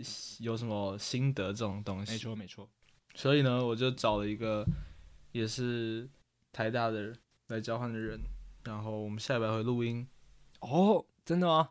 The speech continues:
Speaker 2: 所以要
Speaker 1: 没错，下礼拜会录音。
Speaker 2: 那我这样可以偷懒一集，好爽啊！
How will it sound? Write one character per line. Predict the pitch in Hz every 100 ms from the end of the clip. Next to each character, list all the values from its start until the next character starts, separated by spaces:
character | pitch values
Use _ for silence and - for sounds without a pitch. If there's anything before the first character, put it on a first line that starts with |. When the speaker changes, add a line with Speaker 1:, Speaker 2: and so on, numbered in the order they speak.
| _
Speaker 2:
所 | - - 120
以 | 113
要 | 110
Speaker 1:
没 |
错， | 113 104 113 113 -
下 | -
礼 | 117
拜 | 113
会 |
录 | 117 139
音。 |
Speaker 2:
那 | 135
我 | 123
这 | 139
样 | 135
可 |
以 | 123
偷 | 127 127
懒 | 123 120
一 |
集， | 135 - - 104
好 | 120
爽 | 117 123 98
啊！ | - 98 101 120 120